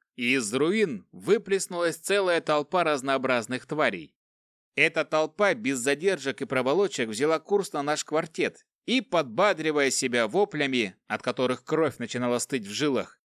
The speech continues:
со всех ног и лап ринулась на нас. «Есть!»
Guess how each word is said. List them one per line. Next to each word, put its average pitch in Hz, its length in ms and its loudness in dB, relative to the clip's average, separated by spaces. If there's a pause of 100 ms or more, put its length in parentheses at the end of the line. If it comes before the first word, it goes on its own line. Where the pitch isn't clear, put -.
(260)
со 120 280 -2
всех 165 360 0
ног 185 340 0
и 156 40 2
лап 165 320 2
ринулась 135 460 -2
на 127 100 -2
нас. 101 340 -4 (1120)
«Есть!» 165 540 0